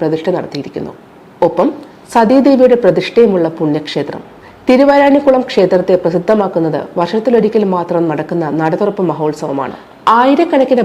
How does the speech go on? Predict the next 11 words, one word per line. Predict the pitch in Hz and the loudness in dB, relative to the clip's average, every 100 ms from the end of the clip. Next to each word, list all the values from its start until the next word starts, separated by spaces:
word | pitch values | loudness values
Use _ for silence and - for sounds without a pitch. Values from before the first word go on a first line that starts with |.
| - | -2
ഭക്തരാണ് | 170 - 220 190 151 - - 170 | -6 -4 -2 -2 -2 -6 -4 -4
മഹോത്സവത്തിൽ | 170 196 202 220 208 208 190 | 0 0 0 -4 -2 -2 -4
പങ്കെടുത്ത് | 165 160 180 170 - - - | -4 0 0 0 -2 -6 -4
സായുജ്യമടയാനെത്തുന്നത്. | 175 170 190 190 190 139 143 151 143 160 143 - - - - - - - 208 | -2 2 2 2 0 0 -4 -6 -8 -8 -8 -10 -16 -20 -20 -20 -20 -6 0
വർഷത്തിൽ | 233 240 - 262 - 196 | 0 0 0 0 0 0
പന്ത്രണ്ട് | 202 220 262 285 | 0 0 2 4
ദിവസം | 226 208 214 175 | 2 2 0 2
മാത്രമേ | 160 165 185 160 - - 170 | 0 0 0 0 -2 -6 -2
നട | 165 143 - - - 185 | -2 -2 -4 -12 -2 2
തുറന്നിരിക്കുകയുള്ളൂ. | 190 190 151 156 147 139 - - - - - - - - - | 2 2 -2 -4 -4 -4 -6 -14 -20 -20 -20 -20 -20 -18 0
പരമശിവന്റെ | 220 240 269 302 285 277 | 2 4 2 2 2 2